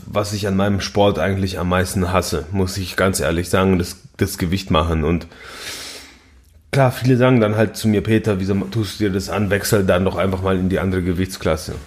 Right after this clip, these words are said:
Ja? Aber wenn ich jetzt hoch auf vierundachtzig gehe und nur achtundachtzig wiege im Ring und mein Gegner wiegt halt hundert Kilo, wird halt schwierig. Deshalb ist es einfach part of the game. Es gehört halt eben einfach dazu. Und ja,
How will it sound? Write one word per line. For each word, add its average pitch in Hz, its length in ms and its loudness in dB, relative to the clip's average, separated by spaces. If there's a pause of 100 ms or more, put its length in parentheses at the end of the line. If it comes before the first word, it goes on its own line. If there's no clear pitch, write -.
(100)
Ja? 95 340 -2
Aber 98 180 2
wenn 101 140 2
ich 101 80 -2
jetzt 107 220 2
hoch 120 180 2
auf 92 160 0
vierundachtzig 98 640 0
gehe 110 360 2
und 92 320 -2
nur 104 200 2
achtundachtzig 92 760 -4 (400)
wiege 110 440 0 (340)
im 104 180 0
Ring 101 220 4
und 95 120 2
mein 95 160 4
Gegner 101 300 2
wiegt 107 160 -6
halt 95 140 0
hundert 107 300 2
Kilo, 127 380 2 (1000)
wird 104 160 -4
halt 95 140 -2
schwierig. 87 480 -2 (100)
Deshalb 98 420 -2 (520)
ist 95 160 -10
es 104 100 -6
einfach 95 300 -2
part 107 200 2
of 95 140 0
the 101 80 0
game. 117 380 4 (200)
Es - 180 -12
gehört 98 160 2
halt 92 140 2
eben 87 180 2
einfach 98 280 -2
dazu. 117 460 -2 (880)
Und 92 560 2 (200)
ja, 78 180 -4